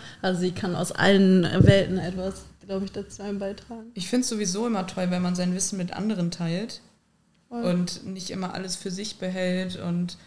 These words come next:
Speaker 2: immer meint, so ich alleine komm am weitesten.
Speaker 1: Genau.
Speaker 2: Also ich find's immer toll, wenn man, wenn man alles teilt, was man auch weiß und andere von einem lernen können.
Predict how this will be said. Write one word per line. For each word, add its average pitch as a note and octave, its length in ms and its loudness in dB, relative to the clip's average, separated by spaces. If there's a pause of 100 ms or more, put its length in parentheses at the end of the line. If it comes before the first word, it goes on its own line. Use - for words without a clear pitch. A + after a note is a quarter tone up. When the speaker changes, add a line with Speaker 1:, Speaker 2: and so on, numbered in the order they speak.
(340)
Speaker 2:
immer F#3+ 220 -4
meint, F#3+ 280 -2
so G3 140 -6
ich G3 240 -4
alleine F#3+ 360 -2
komm F#3+ 220 -4
am F#3 140 0
weitesten. A#3 640 -4 (1500)
Speaker 1:
Genau. A#3+ 380 -4 (320)
Speaker 2:
Also F3+ 500 -2 (680)
ich - 140 -12
find's B3+ 220 -2
immer F3+ 160 -4
toll, D3+ 300 -6 (240)
wenn F3 120 -4
man, E3+ 380 -2 (920)
wenn G3+ 120 -6
man G3+ 120 -4
alles G3+ 320 -6
teilt, F#3 360 -8
was F3 180 -10
man F3 120 -8
auch F3 160 -12
weiß G3+ 340 -4
und F3+ 200 -2
andere F3+ 320 -6
von F3+ 160 -6
einem F3 200 -2
lernen E3+ 280 -4
können. E3+ 240 -8